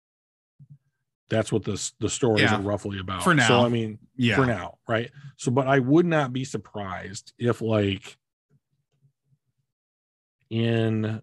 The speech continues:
Speaker 1: like, a, like, a show like Rebels or, like, if there's gonna be these upcoming live action shows, maybe,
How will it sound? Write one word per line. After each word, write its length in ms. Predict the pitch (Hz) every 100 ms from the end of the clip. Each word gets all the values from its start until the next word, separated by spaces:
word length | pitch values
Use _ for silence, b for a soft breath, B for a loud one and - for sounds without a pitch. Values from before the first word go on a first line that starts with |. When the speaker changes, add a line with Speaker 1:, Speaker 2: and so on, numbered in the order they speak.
| -
Speaker 1:
like, 180 | 92
a, 120 | 90 98 _ _ -
like, 220 | 90 -
a 60 | -
show 220 | - 110
like 160 | 98 95 92
Rebels 720 | 107 123 135 147 143 - -
or, 400 | - 113 104 104 95
like, 240 | 95 -
if 100 | 95
there's 240 | 98 92
gonna 200 | - 98
be 400 | 92 92 90 90 95
these 220 | 92 92 -
upcoming 580 | 110 - - 113 110 101
live 280 | 92 92
action 380 | 110 131 139 143
shows, 640 | 131 - 113 113 113 113 - b b b b b _
maybe, 360 | 107 101 101